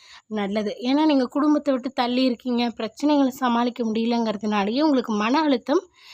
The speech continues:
ஏற்பட நிறைய வாய்ப்பு இருக்கு. ஆரோக்கியம் எப்படி இருக்கும் அப்படின்னு கேட்டிங்கன்னா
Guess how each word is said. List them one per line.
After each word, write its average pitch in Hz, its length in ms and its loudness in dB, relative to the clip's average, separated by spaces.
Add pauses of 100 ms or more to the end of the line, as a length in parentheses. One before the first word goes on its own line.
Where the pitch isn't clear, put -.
(120)
ஏற்பட 220 520 -4
நிறைய 196 440 -2
வாய்ப்பு 185 380 -8
இருக்கு. 196 240 -8 (760)
ஆரோக்கியம் 339 480 2
எப்படி 302 280 0
இருக்கும் 285 320 2
அப்படின்னு 269 380 2
கேட்டிங்கன்னா 254 520 2